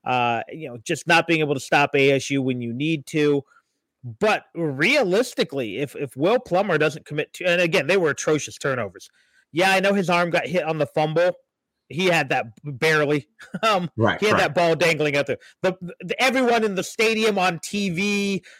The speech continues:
Speaker 1: uh, there were dudes on, uh, nasa satellites who could see that pick six coming.
Speaker 2: <laughs>
Speaker 1: Um,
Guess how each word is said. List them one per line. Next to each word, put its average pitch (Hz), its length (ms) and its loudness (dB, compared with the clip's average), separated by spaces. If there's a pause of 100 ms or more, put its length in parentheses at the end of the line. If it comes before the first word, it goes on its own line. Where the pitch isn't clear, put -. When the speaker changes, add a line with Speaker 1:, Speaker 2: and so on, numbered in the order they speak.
(160)
Speaker 1:
uh, 156 500 2 (300)
there 190 160 0
were 180 120 2
dudes 185 300 -2
on, 147 540 -2 (180)
uh, 123 220 -4 (520)
nasa 180 420 0
satellites 185 640 2
who 180 80 -4
could 156 180 -6
see 185 140 -2
that 160 180 0
pick 170 220 -2
six - 260 -6
coming. 170 400 0 (240)
Speaker 2:
<laughs> - 320 -8
Speaker 1:
Um, 143 600 2